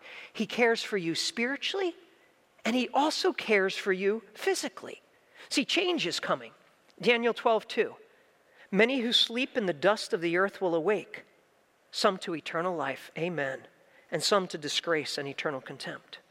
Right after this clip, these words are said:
First Corinthians chapter fifteen, the greatest chapter on, on the resurrection, puts it this way. "And just as we have borne the image of the man of dust," that's Adam, that's this human body,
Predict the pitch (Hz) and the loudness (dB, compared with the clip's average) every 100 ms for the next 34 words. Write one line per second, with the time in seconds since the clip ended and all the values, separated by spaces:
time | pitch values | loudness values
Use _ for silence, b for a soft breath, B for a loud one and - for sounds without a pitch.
0 | _ _ _ _ B B - 226 - 247 | _ _ _ _ B B 4 4 6 4
1 | 226 214 - 233 - 208 - 196 - 214 | 4 -2 2 2 2 0 -2 -4 -2 -4
2 | 156 147 185 254 - - 226 - 214 190 | -4 0 2 0 -2 2 2 0 -2 0
3 | 175 165 _ _ _ _ 180 175 170 165 | -2 -8 _ _ _ _ -4 0 0 -2
4 | 175 156 - - - - _ - 185 - | -4 -6 -6 -8 -10 -18 _ -6 -4 -2
5 | - - - 110 - _ _ _ _ _ | -4 -4 -6 -12 -14 _ _ _ _ _
6 | _ _ _ _ _ _ B B B - | _ _ _ _ _ _ B B B 2
7 | 190 214 247 330 277 262 240 175 214 214 | 6 6 6 0 0 4 4 4 2 2
8 | 208 208 208 208 190 180 175 175 190 165 | 2 2 2 2 0 0 2 2 0 0
9 | 151 165 - 165 - - 151 139 196 - | 0 0 -4 -6 -2 0 0 0 -8 -14
10 | _ _ _ _ _ - 156 - 170 - | _ _ _ _ _ -10 -10 -4 -4 -4
11 | 165 156 185 147 127 156 | -4 -6 -4 -4 -6 -10